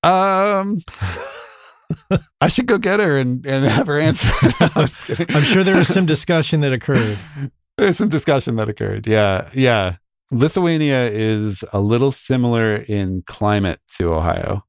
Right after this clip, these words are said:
Speaker 1: It's a little further north, but it actually, the nature part of it isn't too dissimilar. So there was a little bit of, "Well, it'd be nice to be around snow again," and, and some of that. And you got family there, and this is an incredible opportunity.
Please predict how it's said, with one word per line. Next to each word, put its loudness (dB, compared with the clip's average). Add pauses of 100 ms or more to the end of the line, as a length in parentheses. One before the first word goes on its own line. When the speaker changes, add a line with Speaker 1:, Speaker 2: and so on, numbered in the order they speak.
(240)
Speaker 1:
It's -6
a -2
little 2
further -2
north, -2
but 0
it 0
actually, 0 (500)
the 2
nature 0
part -2
of -6
it -4
isn't -6 (300)
too -2
dissimilar. -2 (180)
So 0
there 0
was -2
a 0
little 0
bit 0
of, -2
"Well, 2
it'd 0
be -4
nice 0
to -18
be 0
around 0
snow -2
again," 0
and, -4 (480)
and -2
some 2
of 0
that. 0
And -4 (180)
you -8
got -2
family 0
there, 2
and 0
this -6
is -8
an -2
incredible 0
opportunity. -2